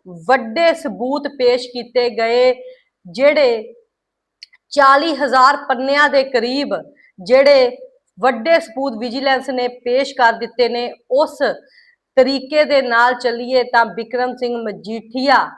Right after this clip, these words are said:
ਦਾ ਕੇਸ ਹੁਣ ਜਿਹੜਾ ਬਿਕਰਮ ਸਿੰਘ ਮਜੀਠੀਆ ਦੇ ਹੱਕ ਦੇ ਵਿੱਚ ਬੋਲਦਾ ਨਹੀਂ ਦਿਖਾਈ ਦੇ ਰਿਹਾ। ਜਦੋਂ, ਅਹ,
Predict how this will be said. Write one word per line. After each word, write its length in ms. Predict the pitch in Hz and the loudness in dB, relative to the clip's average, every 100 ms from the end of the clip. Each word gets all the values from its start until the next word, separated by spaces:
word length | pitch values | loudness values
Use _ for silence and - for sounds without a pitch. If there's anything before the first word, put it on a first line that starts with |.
| _ 180 | _ -2
ਦਾ 140 | 220 | 0
ਕੇਸ 600 | 214 233 226 240 240 240 _ | 0 -2 0 2 0 -4 _
ਹੁਣ 240 | 208 220 226 175 - _ _ _ _ | -6 -6 -6 -8 -12 _ _ _ _
ਜਿਹੜਾ 360 | 175 240 247 240 | 0 4 4 2
ਬਿਕਰਮ 420 | 202 220 240 247 | 0 -8 -6 -6
ਸਿੰਘ 200 | 254 240 | -6 -8
ਮਜੀਠੀਆ 480 | 220 220 220 240 233 | -10 -12 -8 -4 -2
ਦੇ 180 | 226 226 | -2 -6
ਹੱਕ 400 | - 208 208 220 | -2 -2 -2 -6
ਦੇ 140 | 220 | -6
ਵਿੱਚ 260 | 196 196 196 | -8 -10 -12
ਬੋਲਦਾ 460 | 165 185 185 202 | -10 -10 -4 -4
ਨਹੀਂ 280 | 196 202 220 | -4 -8 -10
ਦਿਖਾਈ 340 | 165 - 156 | -12 -14 -16
ਦੇ 180 | 156 160 | -14 -16
ਰਿਹਾ। 220 | 170 160 - _ _ - 185 | -14 -14 -16 _ _ -20 -4
ਜਦੋਂ, 540 | 240 269 294 220 - _ _ _ _ _ _ _ - | 0 2 2 0 -8 _ _ _ _ _ _ _ -6
ਅਹ, 220 | 240 240 | -4 -2